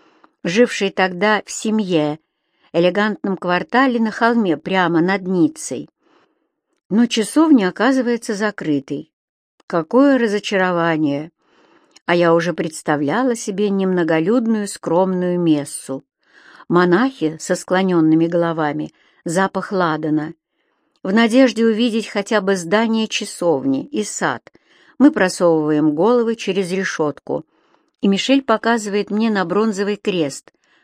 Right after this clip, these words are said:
высотой сорок два фута и потом на крышу часовни.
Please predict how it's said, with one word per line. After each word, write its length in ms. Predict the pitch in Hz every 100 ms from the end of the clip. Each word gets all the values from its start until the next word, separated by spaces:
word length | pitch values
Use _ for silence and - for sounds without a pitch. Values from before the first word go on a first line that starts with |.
| _
высотой 520 | 180 175 190 - 190
сорок 480 | 185 - 269 262 214
два 260 | 180 196 214
фута 560 | - 240 214 - 135 - _ _ _ _
и 100 | -
потом 440 | 185 170 - 269 311
на 140 | 180
крышу 380 | 156 165 233 226
часовни. 760 | - 220 - 160 131 135 117